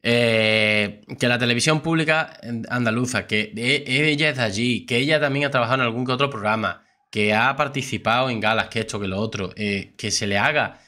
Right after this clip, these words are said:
porque además ellos creen que le van a dar rating, pues me parece estupendo. Si yo no estoy criticando a Canal Sur, <laughs> ni a Televisión Española, yo a quien critico es a las hijas que están aprovechando cualquier coyuntura.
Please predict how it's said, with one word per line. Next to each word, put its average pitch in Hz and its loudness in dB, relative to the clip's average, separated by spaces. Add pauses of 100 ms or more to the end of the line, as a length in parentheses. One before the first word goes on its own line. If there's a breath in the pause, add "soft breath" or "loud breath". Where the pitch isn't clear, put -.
(220 loud breath)
porque 113 -2
además 117 0
ellos 123 0
creen 127 0
que - -6
le 95 0
van 95 2
a 123 2
dar 113 -2
rating, 147 -2 (320 loud breath)
pues 117 0
me 107 0
parece 107 -4
estupendo. 147 0 (760)
Si 117 -2
yo 143 4
no 175 2
estoy 185 0
criticando 160 0
a 151 2
Canal 151 0
Sur, 165 -2
<laughs> - -20
ni 147 2
a 147 2
Televisión 139 2
Española, 127 0 (340 loud breath)
yo 139 4
a 151 2
quien 165 2
critico 151 2 (180 loud breath)
es 147 2
a 165 4
las 156 0
hijas 160 2
que 143 -2
están 147 0
aprovechando 151 0
cualquier 147 0
coyuntura. 139 2